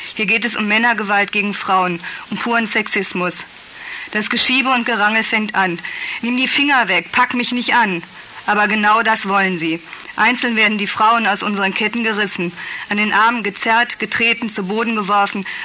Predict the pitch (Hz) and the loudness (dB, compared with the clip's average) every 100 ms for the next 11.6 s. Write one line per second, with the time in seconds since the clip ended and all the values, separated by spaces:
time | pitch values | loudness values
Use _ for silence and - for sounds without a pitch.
0 | - 214 220 196 202 190 196 196 190 - | 0 2 2 2 0 0 2 2 2 -2
1 | 190 190 165 160 - - - - - - | -2 0 0 -4 -10 -12 -16 -14 -12 -10
2 | - - - 233 - 226 233 220 202 220 | -10 -8 -4 -2 0 2 2 2 4 4
3 | 226 226 226 247 196 175 190 196 214 208 | 6 6 4 2 0 0 0 0 2 2
4 | 214 220 214 220 233 240 226 202 202 180 | 2 0 0 2 4 2 2 2 2 2
5 | 180 165 165 - - - - - 233 240 | 2 0 -4 -8 -16 -12 -10 0 0 2
6 | 247 226 269 226 - 196 - 190 180 - | 4 4 4 2 0 0 0 -2 -2 -6
7 | - - 214 214 240 226 220 233 208 202 | -14 -2 0 2 2 4 4 4 2 2
8 | 247 247 214 - 196 240 190 185 - - | 2 2 0 0 0 2 2 0 -4 -10
9 | - - - - - - 220 208 240 233 | -18 -16 -14 -10 -10 -8 -4 0 0 0
10 | 220 208 202 214 226 - - 196 208 196 | -2 2 4 4 -2 -6 -6 -2 0 0
11 | 214 208 202 - 190 170 | 0 -2 0 4 4 4